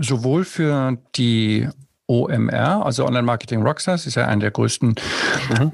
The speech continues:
Speaker 1: Plattformen für digitales Marketing in Deutschland, aber auch für andere Unternehmen. Ich glaube, auch eine Google, äh, School.
Speaker 2: Wir sind, wir sind tatsächlich, äh, seit, äh, seit unserer, äh, Gründung eigentlich, äh, eng mit Google verbandelt,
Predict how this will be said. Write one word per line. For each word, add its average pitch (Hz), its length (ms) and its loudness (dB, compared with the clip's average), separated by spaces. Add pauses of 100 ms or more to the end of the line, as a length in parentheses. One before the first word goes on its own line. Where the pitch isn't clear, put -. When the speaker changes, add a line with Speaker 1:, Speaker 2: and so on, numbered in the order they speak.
Speaker 1:
Plattformen 135 440 0
für 127 160 -2
digitales 113 440 -2
Marketing 180 360 0
in 175 80 0
Deutschland, 156 400 -2
aber 127 280 0
auch 127 100 -2
für 123 500 -2 (120)
andere 135 280 0
Unternehmen. 123 360 0
Ich - 60 -10
glaube, 139 260 0
auch 156 100 -6
eine 123 220 2 (180)
Google, 120 560 0 (100)
äh, 117 360 2 (100)
School. 135 420 2 (200)
Speaker 2:
Wir 139 100 2
sind, 135 340 0
wir 123 100 2
sind 143 160 0
tatsächlich, 131 460 0
äh, 127 300 0
seit, 127 460 -2
äh, 117 180 0
seit 117 300 0
unserer, 117 580 0
äh, 107 240 0
Gründung 139 480 0
eigentlich, 117 420 -2
äh, - 180 -4
eng 135 200 0
mit 127 140 0
Google 131 240 -2
verbandelt, 139 600 0